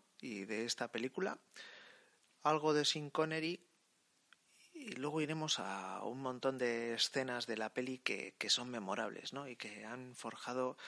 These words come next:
el, el, pues, no solo qué es el personaje de James Bond, sino también el, el cine de espías, ¿no? El cine de espías más reconocible.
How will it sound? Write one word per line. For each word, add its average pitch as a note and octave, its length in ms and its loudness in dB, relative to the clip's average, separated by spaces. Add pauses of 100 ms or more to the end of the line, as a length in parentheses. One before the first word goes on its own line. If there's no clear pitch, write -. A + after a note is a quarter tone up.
(480)
el, G2 880 -4
el, E2+ 580 -6 (360)
pues, - 320 0
no C3 180 -4
solo A2 760 4 (300)
qué C3+ 160 2
es B2 120 2
el A2+ 80 -2
personaje A#2 400 0
de G2 120 -4
James G2+ 180 -2
Bond, F#3 160 -2
sino G2+ 240 -4
también A#2+ 340 -2 (560)
el, G2+ 840 -6 (560)
el G2 200 -8
cine C3+ 320 -2
de G#2+ 100 -4
espías, - 580 -2
¿no? C3 340 -6
El - 140 -8
cine A#2+ 240 -8
de A#2 60 -6
espías B2 520 0
más B2 220 -4
reconocible. F#2 600 -10